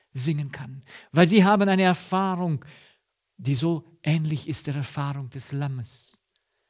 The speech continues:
Sie gehen durch die größte Not, die hier ein Mensch gegangen ist.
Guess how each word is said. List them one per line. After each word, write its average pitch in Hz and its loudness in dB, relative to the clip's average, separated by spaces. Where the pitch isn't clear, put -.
Sie - -8
gehen 147 0
durch 143 -6
die 139 -8
größte 143 -4
Not, 135 -8
die 127 -4
hier 131 0
ein 131 -2
Mensch 143 -4
gegangen 131 -6
ist. - -18